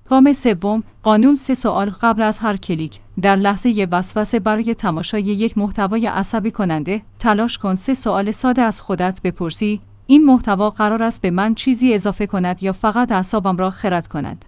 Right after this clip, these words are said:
بعد از تماشا، انرژی روانی من بهتر می‌شود یا بدتر؟ فردا از اینکه الان وقتم را برای این صرف کردم، احساس خوبی خواهم داشت.» اگر جواب حداقل دو سوال منفی بود، کوتاه بیا و رد شو. گام چهارم،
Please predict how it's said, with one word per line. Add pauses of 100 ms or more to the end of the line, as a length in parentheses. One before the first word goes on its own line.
بعد
از
تماشا، (280)
انرژی
روانی
من
بهتر
می‌شود
یا
بدتر؟ (100)
فردا
از
اینکه
الان
وقتم
را
برای
این
صرف
کردم، (180)
احساس
خوبی
خواهم
داشت.» (220)
اگر
جواب
حداقل
دو
سوال
منفی
بود، (100)
کوتاه
بیا
و
رد
شو. (320)
گام
چهارم،